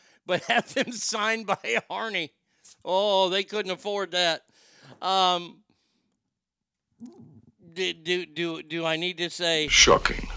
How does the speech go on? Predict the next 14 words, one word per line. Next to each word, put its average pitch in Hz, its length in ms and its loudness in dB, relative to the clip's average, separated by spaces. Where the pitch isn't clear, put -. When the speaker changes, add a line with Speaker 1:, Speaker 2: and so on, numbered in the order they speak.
Speaker 1:
that 156 200 -10
this 165 200 -8
is 143 120 -14
happening? 170 460 -6
Surprised 196 420 -8
you 254 80 -12
don't 185 140 -4
hear 175 140 -2
somebody 175 380 -8
yell, 165 280 -2
"Fuck," 240 420 6
from 349 240 -10
the - 80 -4
backstage. 170 1120 -6